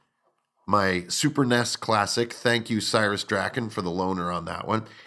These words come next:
and I had to play from top to bottom, start to finish, every single side quest,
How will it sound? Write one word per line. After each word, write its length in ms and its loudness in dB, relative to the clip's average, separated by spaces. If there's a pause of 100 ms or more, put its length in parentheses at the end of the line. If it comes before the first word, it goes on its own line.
(120)
and 240 -2
I 160 -2
had 380 -2
to 80 -4
play 580 2
from 340 -2
top 320 0
to 80 -2
bottom, 380 4
start 340 2
to 60 -4
finish, 460 0
every 320 -2
single 360 -2
side 380 2
quest, 480 -2